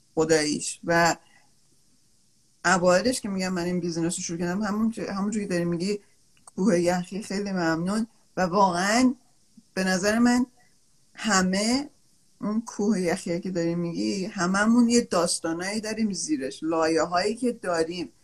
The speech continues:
همین مثلاً به فرض پنج دفعه من مهاجرت کردن خودش خیلی آدمو میسازه، خیلی طبقه‌های مختلف زیر، زیر، اون زیر هست که همه نمی‌بینن که چقدر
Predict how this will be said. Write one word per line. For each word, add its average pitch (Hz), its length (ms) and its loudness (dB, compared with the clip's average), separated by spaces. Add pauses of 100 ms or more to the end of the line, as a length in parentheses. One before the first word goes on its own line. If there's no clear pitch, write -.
(260)
همین 208 340 0
مثلاً 214 240 0
به 208 100 -2
فرض 190 420 -2 (400)
پنج 214 400 -2
دفعه 185 180 0
من 180 160 0
مهاجرت 170 680 -2
کردن 185 720 -2
خودش 233 720 0
خیلی 233 360 0
آدمو 156 380 0
میسازه، 147 640 -4 (360)
خیلی 226 800 0
طبقه‌های 175 580 -2
مختلف 196 540 -6
زیر، 190 360 -6 (260)
زیر، 170 340 -4 (400)
اون 180 340 -2
زیر 202 340 -4
هست 202 400 -2
که 175 80 -4
همه 190 400 -4 (260)
نمی‌بینن 185 640 4
که 170 220 -4
چقدر 214 640 -4